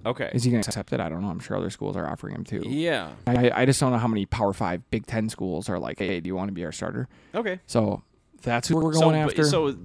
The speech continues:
Speaker 1: even then, we get a guy for a year. It's not like we're like, "Dude,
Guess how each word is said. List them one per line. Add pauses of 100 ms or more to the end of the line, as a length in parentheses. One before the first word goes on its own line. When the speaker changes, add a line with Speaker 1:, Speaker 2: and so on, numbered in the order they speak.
(120)
Speaker 1:
even
then,
we
get
a
guy
for
a
year. (540)
It's
not
like
we're
like,
"Dude,